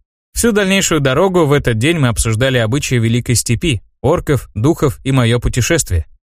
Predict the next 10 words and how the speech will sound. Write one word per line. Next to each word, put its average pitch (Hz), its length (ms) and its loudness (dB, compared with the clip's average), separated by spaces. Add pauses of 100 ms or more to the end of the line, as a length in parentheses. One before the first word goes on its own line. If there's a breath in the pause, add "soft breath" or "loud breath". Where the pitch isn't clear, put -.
(120)
Разговаривали 147 800 0
о 127 100 2
Раркогорде, 127 880 0
Академии, 120 760 0
вольных 127 380 2
баронствах 131 640 0
и, 156 140 0
как 151 240 -4
ни 127 60 2
странно, 143 500 -2